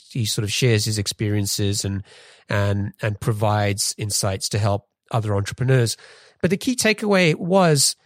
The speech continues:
you can do all this stuff. You can have a great idea. You can do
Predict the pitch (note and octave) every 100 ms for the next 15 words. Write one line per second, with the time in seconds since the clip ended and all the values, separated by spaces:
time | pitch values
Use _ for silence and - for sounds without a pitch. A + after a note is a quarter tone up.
0 | _ _ _ _ _ _ _ _ - -
1 | F#3 G#3+ A#3+ A#3+ G#3 C#3+ E3 D3+ - C3
2 | - D3+ C#3+ C3+ E3 D#3+ D3 C3 A#2+ A2+
3 | A#2+ B2 A#2 A2+ B2+ D3+ B2+ C#3+ D3+ C#3+